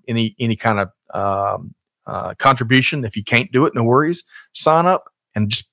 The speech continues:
walk away more informed of what's going on and the needs, uh, and, and, and the efforts of addressing those needs, what's taking place. A lot of good news there. Um, all right, so Greg,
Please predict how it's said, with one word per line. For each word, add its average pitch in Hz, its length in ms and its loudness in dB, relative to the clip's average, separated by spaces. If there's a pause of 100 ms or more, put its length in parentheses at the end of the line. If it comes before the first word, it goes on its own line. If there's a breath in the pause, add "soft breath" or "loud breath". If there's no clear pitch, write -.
walk 113 240 4
away 127 200 8
more 131 200 4
informed 131 480 2
of 104 60 -2
what's 107 180 0
going 113 220 2
on 113 300 0
and 95 100 -2
the 95 60 0
needs, 104 480 2 (560 loud breath)
uh, 90 500 -2
and, 98 180 -4
and, 95 280 0
and 101 200 2
the - 120 -4
efforts - 600 2 (460)
of 98 320 0
addressing 107 500 2
those 98 220 2
needs, 95 240 0
what's 104 180 0
taking 98 320 -4
place. 92 320 0
A - 60 -2
lot 104 80 2
of 92 60 -6
good 95 180 -2
news 92 300 -2
there. 95 280 0 (580 loud breath)
Um, 123 360 4 (140)
all 165 100 8
right, 120 120 2
so 131 120 -4
Greg, 135 400 4